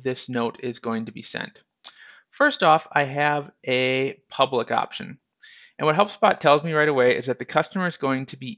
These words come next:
emailed in this case. So what this means is that this note that I'm writing right now is going to be sent to the email address of the customer.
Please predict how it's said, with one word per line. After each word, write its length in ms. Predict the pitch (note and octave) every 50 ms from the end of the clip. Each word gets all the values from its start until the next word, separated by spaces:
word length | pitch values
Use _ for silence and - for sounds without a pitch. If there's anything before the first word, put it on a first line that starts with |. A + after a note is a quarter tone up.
| - -
emailed 500 | B2+ B2+ B2+ A#2+ A2+ - - - - A#2+
in 80 | A#2+
this 200 | A#2 - - -
case. 420 | - - - - - - - - - _ _ - - - - - -
So 100 | - C#3+
what 80 | C#3+
this 220 | - - - - G3+
means 320 | F3 E3+ E3 E3 D#3 D3+
is 120 | C#3 C3+
that 180 | C#3 B2 A#2 C3+
this 200 | E3 E3+ - -
note 280 | C#3+ C#3 C3+ C3+ - -
that 80 | C#3
I'm 180 | C#3 C#3 C#3 C3
writing 240 | C3 C3+ C#3 C#3+ C3+
right 180 | B2+ - -
now 240 | A#2+ A#2 A#2 A#2 A#2
is 100 | A#2+ B2
going 180 | - B2 B2 B2
to 60 | -
be 80 | B2
sent 340 | - - D3 C3+ A2 - -
to 140 | - - C3
the 260 | C3 B2 - - G#3
email 260 | A3+ G3+ D#3 C3 A#2+
address 540 | A#2 A2+ - A2+ A#2 A2+ A2+ - - - - _ _ _ _ _ _ _ _ _ -
of 220 | A#2 A#2+ A#2+ -
the 80 | B2 B2
customer. 580 | - - A#2 A2+ - - - - - - -